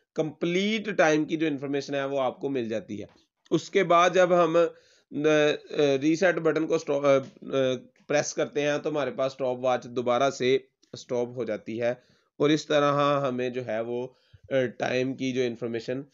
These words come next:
मिल जाती है। इसी तरह अब हम, अ, नेक्स्ट टॉपिक स्टार्ट करते हैं, मेजरिंग सिलेंडर, ठीक है। पहले हमने लेंथ वगैरह को, अ, ठीक है, उसके बाद हमने बैलेंसेस को, उसके बाद हमने टाइम को स्टडी किया। अब हम देख लेते हैं कि जब हमारे पास कोई,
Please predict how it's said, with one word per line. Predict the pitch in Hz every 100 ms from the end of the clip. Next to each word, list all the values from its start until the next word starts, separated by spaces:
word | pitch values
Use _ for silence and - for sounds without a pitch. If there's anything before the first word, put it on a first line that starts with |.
| _ -
मिल | 127 123 123 113
जाती | 104 - 98
है। | 95 - _ _ -
इसी | 147 175
तरह | 175 175
अब | 170
हम, | 175 165
अ, | 151 -
नेक्स्ट | 139 143 147 156
टॉपिक | 160 147 151
स्टार्ट | 147 - 139 135
करते | 139 127 139
हैं, | 143
मेजरिंग | 127 123 131 147 147
सिलेंडर, | 143 127 110 104
ठीक | 101 - 117 123
है। | 131 - _ _ _ _ _ _
पहले | - 143 160
हमने | 143 143
लेंथ | 143 139 135
वगैरह | 147 143 139 135
को, | 123 135 139 135 _ _ -
अ, | 139
ठीक | 135 131 135 131
है, | 139 131
उसके | 135 - 143
बाद | 135 135
हमने | 131 127 131
बैलेंसेस | 123 120 123 127 135 127
को, | 135
उसके | 135 -
बाद | 139 135
हमने | 131 123
टाइम | 127 127
को | 135
स्टडी | 143 131 139
किया। | 151
अब | - 175
हम | 196 175
देख | 170 170 170
लेते | 170 175
हैं | 175
कि | 185
जब | 170 170
हमारे | 165 151
पास | 131 147 143
कोई, | 156 160 160